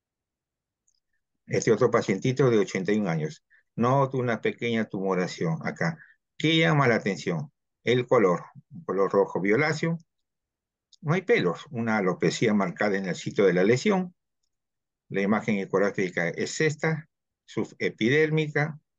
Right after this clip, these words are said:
poco homogénea, con pequeñas áreas cálcicas. Bastante vascularización, por lo que, por eso nos indicaba a nosotros el color que tenía cuando lo estábamos haciendo. Y correspondió también a un tumor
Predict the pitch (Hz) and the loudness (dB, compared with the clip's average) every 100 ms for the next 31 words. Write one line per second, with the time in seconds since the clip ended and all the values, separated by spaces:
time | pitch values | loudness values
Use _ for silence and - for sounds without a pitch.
0 | _ _ _ _ 110 - 101 101 - 147 | _ _ _ _ -2 -2 -2 -2 0 2
1 | 147 - 101 85 98 104 104 98 - 104 | 0 0 -4 -4 -4 0 0 -2 -6 -6
2 | - 208 - - 151 156 147 151 147 - | -4 -6 -8 -6 -6 -6 -12 -14 -16 -18
3 | _ _ _ _ _ _ _ _ _ _ | _ _ _ _ _ _ _ _ _ _
4 | _ _ _ _ _ _ _ - 92 - | _ _ _ _ _ _ _ -6 -6 -6
5 | - 180 160 156 147 110 - 98 98 92 | -6 -2 0 0 0 0 -2 -4 -4 -4
6 | 90 - 151 151 98 98 - 113 117 113 | -4 0 0 0 0 -2 -2 -2 -2 -4
7 | 110 107 82 78 107 110 104 82 107 95 | -8 -6 -6 -2 0 2 2 2 0 2
8 | 113 - - - - _ _ 95 92 98 | 0 -2 -18 -20 -20 _ _ -4 0 2
9 | 113 113 110 90 95 101 104 104 98 92 | 4 2 -2 -4 -2 0 0 0 -2 -2
10 | 90 - 98 98 87 - - - _ _ | -4 -4 -4 -4 -8 -12 -14 -18 _ _
11 | 190 180 151 135 117 107 127 127 104 117 | -6 -2 0 0 0 0 0 0 -2 -2
12 | 113 - - _ _ _ - 120 131 131 | -4 -10 -20 _ _ _ -2 0 0 -2
13 | 117 117 127 | -4 0 0